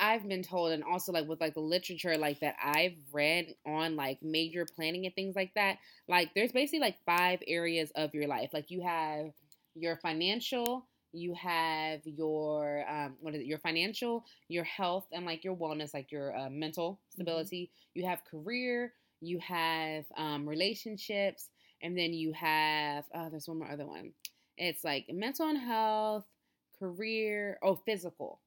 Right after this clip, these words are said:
Speaker 1: I believe. Yeah, that's physical. So the thing is, is that everybody has a different plan for how they wanna look like physically, their
Speaker 2: Mm-hmm.
Speaker 1: physical fitness, their health,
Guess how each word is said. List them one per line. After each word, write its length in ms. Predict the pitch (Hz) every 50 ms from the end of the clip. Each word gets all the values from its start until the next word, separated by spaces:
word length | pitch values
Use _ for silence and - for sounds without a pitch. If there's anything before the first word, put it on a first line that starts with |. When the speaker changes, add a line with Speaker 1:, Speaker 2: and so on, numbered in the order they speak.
| _ -
Speaker 1:
I 60 | -
believe. 240 | 143 156 160 151 143
Yeah, 120 | 151 147 139 147
that's 120 | 151 - -
physical. 520 | - 180 165 147 143 - - 101 98 - - - - - - -
So 260 | - - 220 190 185
the 80 | 190 202
thing 240 | - 269 277 277 262
is, 160 | 247 220 196
is 140 | 196 170 -
that 180 | 185 170 160 -
everybody 400 | 147 202 262 269 240 233 220 226
has 180 | 196 196 185 165
a 40 | 160
different 380 | 143 165 170 160 170 147 143
plan 220 | - - 160 156 147
for 80 | 156
how 120 | 147 151 151
they 80 | 156 165
wanna 180 | 165 160 160
look 160 | 160 160 151 -
like 200 | 175 165 160 -
physically, 600 | - 170 151 - 147 - - 151 151 151 156 160 151 196
their 100 | 151 170
Speaker 2:
Mm-hmm. 60 | 190
Speaker 1:
physical 340 | 165 165 151 170 160 - 175 - -
fitness, 380 | - 156 160 151 156 151 147 -
their 100 | - 151
health, 320 | 151 165 156 147 151 170